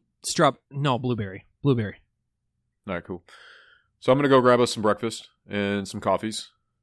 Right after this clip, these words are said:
Speaker 2: Uh, Astaroth is, is he over in the corner laying hands on himself again? We're about, again.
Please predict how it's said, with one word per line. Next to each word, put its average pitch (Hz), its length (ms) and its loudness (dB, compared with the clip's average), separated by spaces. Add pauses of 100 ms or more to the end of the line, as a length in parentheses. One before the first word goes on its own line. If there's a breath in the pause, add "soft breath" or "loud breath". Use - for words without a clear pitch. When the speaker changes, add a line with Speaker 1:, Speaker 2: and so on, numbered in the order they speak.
(200)
Speaker 2:
Uh, 98 200 -6
Astaroth 131 460 0
is, - 580 -6 (520)
is 101 120 -8
he 113 120 4
over 107 280 4
in 107 80 2
the 104 60 0
corner 107 300 -2
laying 101 240 0
hands 104 300 -2
on 113 100 0
himself 110 380 -4
again? 113 380 -6
We're 117 140 2
about, 107 360 2
again. 101 340 2